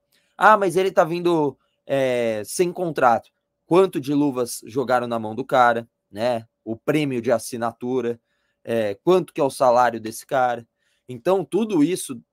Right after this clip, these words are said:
dentro, né, do conjunto que o Thiago Mendes, é, traz ao São Paulo, tem o benefício, tem os prós, mas a gente tem que avaliar os contras também,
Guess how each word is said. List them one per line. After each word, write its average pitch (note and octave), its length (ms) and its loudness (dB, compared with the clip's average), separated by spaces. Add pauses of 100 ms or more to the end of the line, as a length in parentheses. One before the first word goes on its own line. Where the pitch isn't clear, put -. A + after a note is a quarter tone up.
(100)
dentro, C#3 640 -6 (560)
né, C3 340 -4 (140)
do C3 140 -8
conjunto C#3 800 -6 (400)
que C#3+ 100 -2
o A#2 360 0
Thiago B2+ 340 0
Mendes, A#2+ 540 -10
é, G2+ 480 -6 (200)
traz D3 600 2
ao A#2 120 -2
São A2 240 -10
Paulo, C3+ 540 4 (340)
tem D3+ 140 -2
o E3 60 0
benefício, C#3+ 680 -6
tem D3 200 -6
os - 180 -10
prós, D#3+ 580 0 (280)
mas B2 160 -8
a - 20 -4
gente D#3+ 340 -8
tem G3 200 -6
que A#3 80 -2
avaliar C#3 440 2
os A#2 220 -4
contras D3+ 560 -6
também, B2 480 -8